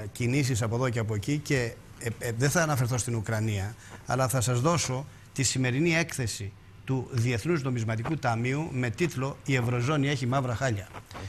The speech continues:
Και η ίδια η, το δι-, το ίδιο το Διεθνές Νομισματικό Ταμείο επιβεβαιώνει τις δικές μας μελέτες.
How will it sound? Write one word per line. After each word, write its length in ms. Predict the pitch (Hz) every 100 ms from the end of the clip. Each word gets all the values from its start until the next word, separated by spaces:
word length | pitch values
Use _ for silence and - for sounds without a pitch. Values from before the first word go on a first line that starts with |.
| -
Και 100 | -
η 80 | 127
ίδια 460 | 190 233 165 131 110
η, 400 | 135 117 110 104 95 -
το 140 | - 120
δι-, 160 | 117 -
το 80 |
ίδιο 240 | 156 208 170
το 100 | 131
Διεθνές 420 | 117 110 156 143
Νομισματικό 460 | 120 110 104 110 131
Ταμείο 440 | 110 104 117 143 - -
επιβεβαιώνει 680 | 147 123 139 120 131 175
τις 120 | 156
δικές 280 | 135 113 175
μας 160 | 156 131
μελέτες. 540 | 120 135 131 - -